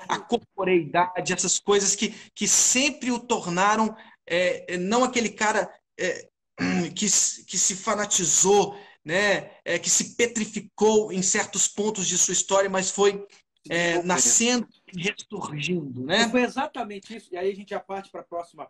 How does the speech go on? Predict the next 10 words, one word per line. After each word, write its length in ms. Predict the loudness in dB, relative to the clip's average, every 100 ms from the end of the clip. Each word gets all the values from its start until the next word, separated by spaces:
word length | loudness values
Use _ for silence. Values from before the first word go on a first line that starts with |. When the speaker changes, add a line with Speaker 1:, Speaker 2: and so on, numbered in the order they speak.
| -10
Speaker 2:
parte 220 | -10 -10
da 80 | -20
nossa 180 | -20
discussão. 500 | _ _ _ -14 -12 -12
Exatamente 500 | -14 -12 -16 -16 _ -16
esse, 580 | -14 -14 _ -20 _
esse 320 | -16 -16 -12 -10
olhar 280 | -10 -12 -12
poético, 760 | -10 -8 -8 -10 -20 _ -20 -20 _ _ _ _ _ _ _ _ _ _ _ -14
infantil, 960 | -10 -4 -4 -6 -10 -6 -6 -6 -12